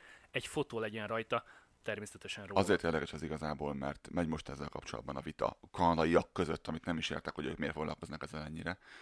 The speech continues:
Speaker 2: Kanadaiak között, hogy ez most, ez most egy vallási kérdés, vagy ez most, ö, security, vagy biztonsági kérdés, vagy mi történik itt most tulajdonképpen, és hogy miért fontos ez számunkra.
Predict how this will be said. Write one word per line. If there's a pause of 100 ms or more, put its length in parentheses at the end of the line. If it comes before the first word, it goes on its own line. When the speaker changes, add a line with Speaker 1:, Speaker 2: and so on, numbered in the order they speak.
(320)
Speaker 2:
Kanadaiak
között, (400)
hogy
ez
most,
ez
most
egy
vallási
kérdés,
vagy
ez
most,
ö, (480)
security,
vagy
biztonsági
kérdés, (300)
vagy
mi
történik
itt
most
tulajdonképpen,
és
hogy
miért
fontos
ez
számunkra.